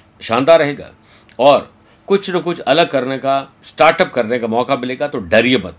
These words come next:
माँ बाबू जी का आशीर्वाद लीजिए, आगे बढ़िए। मलमास प्रारंभ हो रहे हैं। अगर आपके परिवार का कोई भी सदस्य कर्ज से, खर्च से परेशान है, फाइनेंशियली तकलीफ में है,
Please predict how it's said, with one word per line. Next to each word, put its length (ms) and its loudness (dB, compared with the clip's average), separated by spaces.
माँ 240 2
बाबू 160 4
जी 120 -6
का 100 2
आशीर्वाद 400 -2
लीजिए, 200 -10
आगे 240 -4
बढ़िए। 220 -14
मलमास 360 4
प्रारंभ 300 0
हो 100 -2
रहे 100 -6
हैं। 120 -16
अगर 220 2
आपके 240 4
परिवार 380 2
का 120 -8
कोई 180 -2
भी 100 -4
सदस्य 480 -4
कर्ज 220 6
से, 220 -12
खर्च 220 4
से 120 0
परेशान 420 -4
है, 60 -12
फाइनेंशियली 540 -2
तकलीफ 420 -4
में 60 -4
है, 160 -16